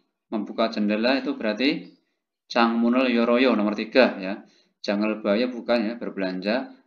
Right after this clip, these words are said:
Palerel heyo ya, mencuci pakaian ya, dengan tangan ini ya. Pancarel mandroyo, membuat lauk, bukan. Berikutnya, bangi jongmal titik-titik ya, kamarnya sangat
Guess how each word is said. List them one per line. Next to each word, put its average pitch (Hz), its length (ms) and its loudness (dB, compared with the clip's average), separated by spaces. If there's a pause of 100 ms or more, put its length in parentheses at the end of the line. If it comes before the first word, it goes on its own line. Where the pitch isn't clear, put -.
(140)
Palerel 113 440 0
heyo 117 480 0
ya, 95 400 -12
mencuci 101 480 -8
pakaian 104 480 -4
ya, 104 240 -14 (160)
dengan 95 240 -6
tangan 104 320 -2
ini 104 160 -4
ya. 110 160 -6 (720)
Pancarel 127 560 2
mandroyo, 123 560 2
membuat 98 480 -2
lauk, 117 480 -4 (320)
bukan. 95 480 -4 (1400)
Berikutnya, 131 800 0 (400)
bangi 147 480 4
jongmal 147 400 4
titik-titik 135 800 0
ya, 104 320 -8
kamarnya 110 480 0
sangat 120 480 0